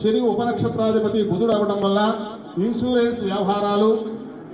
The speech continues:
అలాగే ఆకస్మికమైనటువంటి మరణాలు, క్రిమినల్ యాక్టివిటీస్, బ్యాంకింగ్ వ్యవస్థలలో, కమ్యూనికేషన్ రంగాల్లో కూడా డీమ్డ్ విశ్వవిద్యాలయాల్లో అవకతవకలు అనేవి బయటపడతాయి. పరీక్షాపత్రాల స్కాములు,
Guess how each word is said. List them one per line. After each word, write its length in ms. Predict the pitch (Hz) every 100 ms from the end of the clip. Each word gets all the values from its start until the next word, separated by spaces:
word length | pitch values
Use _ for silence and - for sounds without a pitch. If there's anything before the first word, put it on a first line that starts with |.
| -
అలాగే 260 | 175 214 226
ఆకస్మికమైనటువంటి 1160 | 226 214 226 240 - 240 233 226 220 214 180
మరణాలు, 500 | 170 190 208 208 214 220 - - - -
క్రిమినల్ 480 | 220 240 254 247
యాక్టివిటీస్, 640 | 202 196 - 226 220 226 - - - - -
బ్యాంకింగ్ 440 | 180 220 240 247
వ్యవస్థలలో, 760 | 233 220 220 - 208 208 226 233 - - -
కమ్యూనికేషన్ 680 | 185 214 240 240 233 233 196
రంగాల్లో 480 | 196 214 214 208 208
కూడా 380 | 196 202 147 - - - - - -
డీమ్డ్ 340 | 240 262 262
విశ్వవిద్యాలయాల్లో 1120 | 226 208 226 220 214 208 202 202 196 202 160 - - -
అవకతవకలు 600 | 180 220 220 214 202 196
అనేవి 280 | 185 190 190
బయటపడతాయి. 680 | 180 180 170 160 160 147 123 - - - -
పరీక్షాపత్రాల 800 | 208 233 240 240 233 233 220 208
స్కాములు, 720 | - 202 190 208 220 226 226